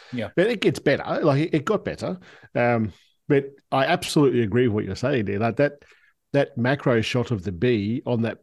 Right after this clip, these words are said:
Speaker 2: purple flower, that is, that is something that you could potentially do right now with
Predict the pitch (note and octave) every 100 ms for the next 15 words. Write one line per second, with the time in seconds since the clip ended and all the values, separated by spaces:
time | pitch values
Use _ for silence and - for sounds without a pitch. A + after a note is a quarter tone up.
0 | _ C3 A#2 A2 G2+ - A#2 G#2+ F#2 A2
1 | - - _ - D3 D#3 C#3 A#2 E2+ -
2 | _ - _ _ _ _ _ - G3 C4
3 | D#3 E3+ D3+ C3+ C3+ A#2 A#2+ G2+ - _
4 | _ _ _ - D3 - C#3+ D#3 - A2
5 | G2+ A#2+ A#2 G#2 A#2 A2 G#2+ A#2+ A2 G#2+
6 | G#2 - -